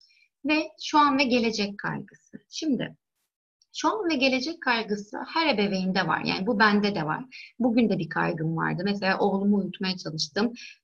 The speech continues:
Anlık bir kaygıydı, uyutmadı. Çünkü benim kaygım ona geçti. Zar zor uyuttum. Aynı şey. Şimdi ebeveynlerde şu an ve gelecek kaygısını çok önemsiyorum.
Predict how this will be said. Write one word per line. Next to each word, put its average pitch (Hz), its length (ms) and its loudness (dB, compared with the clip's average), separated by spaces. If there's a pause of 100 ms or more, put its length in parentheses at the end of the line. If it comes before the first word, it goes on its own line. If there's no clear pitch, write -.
(100)
Anlık 233 480 4
bir 170 100 -6
kaygıydı, 165 680 -4
uyutmadı. 196 840 -2 (140)
Çünkü 226 220 -4
benim 233 200 2
kaygım 196 400 2
ona 160 200 -2
geçti. - 540 -10 (260)
Zar 202 280 2
zor 151 180 -8
uyuttum. - 380 -14 (120)
Aynı 247 300 4
şey. - 280 -6
Şimdi 240 380 -2 (160)
ebeveynlerde 254 720 0
şu 302 160 -2
an 285 220 -2
ve 262 60 -2
gelecek 240 500 -2
kaygısını 214 520 -4
çok 254 220 -4
önemsiyorum. 160 680 -4